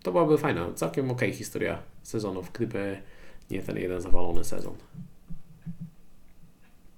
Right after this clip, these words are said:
Nie, Koluj Zakasza? E, Koluj jest okej, ale jest małe ryzyko, że on będzie rotował moim zdaniem nadal. Na logikę dla mnie nie powinien,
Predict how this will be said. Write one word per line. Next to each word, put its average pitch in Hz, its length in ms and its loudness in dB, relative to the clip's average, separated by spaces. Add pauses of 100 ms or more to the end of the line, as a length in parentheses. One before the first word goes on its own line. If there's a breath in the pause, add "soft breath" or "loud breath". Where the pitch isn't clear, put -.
(2000)
Nie, 107 180 -4
Koluj 135 320 2
Zakasza? 135 600 0 (180)
E, 131 160 -4
Koluj 190 260 4
jest 123 180 2
okej, 87 380 -6 (840)
ale 113 460 0
jest 165 320 -2 (120)
małe 98 340 -2
ryzyko, 90 440 -6
że 90 100 -6
on 87 100 -6
będzie 90 260 -6
rotował 82 380 -6
moim 82 160 -6
zdaniem 82 340 -8 (800)
nadal. 85 340 -6 (1300 soft breath)
Na 135 300 0
logikę 151 420 4
dla 143 160 4
mnie 160 160 6
nie 156 120 4
powinien, 87 460 -4